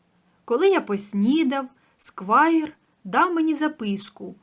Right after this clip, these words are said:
адресовану Джонові Сільверу, «Підзорній трубі», і сказав, що я легко знайду це місце, якщо йтиму вздовж доків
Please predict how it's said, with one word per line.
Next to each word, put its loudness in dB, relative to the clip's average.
адресовану -2
Джонові -2
Сільверу, -6
«Підзорній -2
трубі», -6
і -8
сказав, -2
що -4
я 4
легко 0
знайду 2
це -4
місце, -2
якщо -4
йтиму 2
вздовж -4
доків -4